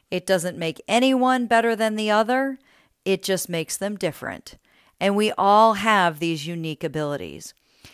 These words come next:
One of the unique things about the human brain, though, is that we also have the corpus callosum. The corpus callosum is the dense neurons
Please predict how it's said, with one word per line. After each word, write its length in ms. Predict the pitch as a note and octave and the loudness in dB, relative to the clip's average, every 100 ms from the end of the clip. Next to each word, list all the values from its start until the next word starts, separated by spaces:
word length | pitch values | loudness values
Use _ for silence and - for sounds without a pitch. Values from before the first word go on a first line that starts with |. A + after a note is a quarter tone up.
| - _ | -20 _
One 220 | F#3+ A#3+ | 4 6
of 160 | B3+ F#3+ | 6 4
the 140 | A3 | 0
unique 500 | G3+ A#3 B3+ C#4 D4+ | 2 2 4 2 0
things 580 | - F3+ D#3 D3 D#3+ D#3+ - | -2 0 0 -4 -8 -10 -6
about 440 | F3 E3 D3+ D3+ | -4 0 0 -2
the 80 | D#3+ | -8
human 400 | - F3 D#3 D3 | -10 -8 -8 -6
brain, 420 | D#3+ G3 A3 G#3+ | -2 0 -2 -2
though, 340 | G#3+ G#3+ G#3+ G#3 _ _ | -2 -2 -4 -6 _ _
is 180 | - F3+ | -6 0
that 160 | G#3 A3 | 0 0
we 120 | A3 | 0
also 400 | G3+ G#3+ C4+ A#3+ | 2 2 0 0
have 220 | G#3+ G3 | 0 -2
the 100 | G#3 | -4
corpus 480 | - G3+ F#3 F#3 - | -2 -2 0 -4 -4
callosum. 800 | G3 F#3 F3 F3 - C3 C#3 - - - _ | 0 2 4 2 -4 -6 -8 -18 -20 -20 _
The 100 | - | -6
corpus 440 | - B3 A#3 G#3+ - | 0 2 2 -2 -4
callosum 920 | G3 F#3+ F#3 A3+ A#3+ D#3+ C#3+ E3 F#3+ _ _ - | -4 4 4 4 2 -2 -4 -6 -12 _ _ -6
is 280 | G#3 G3+ F3 | -2 0 0
the 240 | F3+ E3+ _ | 0 0 _
dense 520 | G#3 G3+ B3 B3 - - _ | 0 0 0 -2 -4 -6 _
neurons 960 | E3 F#3 G3+ G3 E3 C#3+ C#3+ D#3+ G3+ | -8 0 0 2 2 2 -2 -4 -8